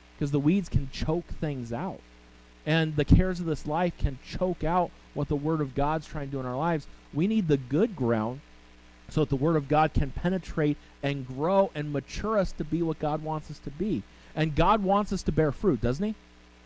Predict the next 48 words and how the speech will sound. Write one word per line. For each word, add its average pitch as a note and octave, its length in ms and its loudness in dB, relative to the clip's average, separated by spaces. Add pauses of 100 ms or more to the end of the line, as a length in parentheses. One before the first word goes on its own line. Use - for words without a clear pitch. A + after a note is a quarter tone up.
(580)
Bible F#3+ 240 2
says G#3+ 260 4
in F#3+ 80 -2
John F3 220 2
fifteen, F#3+ 380 2
"Herein G3 260 2
is F3+ 140 0
my F3 100 2
Father F3 340 2
glorified, D3+ 680 2 (380)
that F3 120 4
ye F#3 80 8
bear G3 220 8
much G#3 220 4
fruit." D4 320 2 (560)
God A3 280 4
wants A#3 300 0
his A#3 140 -6
children G3 560 0
to F#3 60 -2
bear F#3+ 200 0
fruit. G#3 420 -2 (520)
So A#3 180 6
as A3 100 6
we A3+ 140 4
look B3 320 4
at D4 80 4
our A3+ 140 6
text - 420 2
this F3+ 240 -4
morning F#3+ 460 2 (280)
and F#3 120 4
we F#3 100 6
see B3 260 2
this A3 200 2
passage, A3 540 0
the F3 100 0
main A3+ 240 0
thought A3+ 320 4
this G#3+ 200 -4
morning G3 340 2
is G#3 280 4 (240)
the F#3 80 4
church B3+ 400 4
is G3 140 0
like F#3 200 4
a D#3+ 60 2
field F#3 560 4